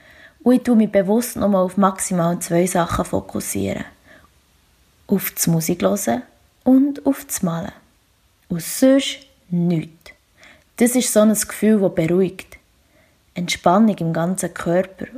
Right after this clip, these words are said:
und auch ein bisschen Kreativität. Weil ich vor allem im Büro arbeite, ist das ein Ausgleich, wo ich kreativ kann sein kann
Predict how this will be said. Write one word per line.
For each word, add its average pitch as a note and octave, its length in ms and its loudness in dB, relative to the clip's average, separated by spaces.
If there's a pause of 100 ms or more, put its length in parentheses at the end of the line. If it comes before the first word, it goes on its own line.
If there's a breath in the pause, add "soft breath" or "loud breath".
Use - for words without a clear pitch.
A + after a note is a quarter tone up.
(120)
und G3+ 120 2
auch A3+ 100 2
ein C4+ 120 2
bisschen A3+ 160 -6
Kreativität. F3+ 800 -2 (340)
Weil A3+ 220 6
ich A3+ 60 2
vor A3 160 4
allem A3+ 320 6
im G#3+ 140 4
Büro G#3 200 2
arbeite, - 640 -2 (240)
ist - 200 -6
das G#3 140 -2
ein G3 80 2
Ausgleich, G#3 540 -2
wo F#3 100 -2
ich F3+ 160 -2
kreativ F3+ 580 -4
kann F#3 160 -6
sein - 280 -10
kann - 60 -16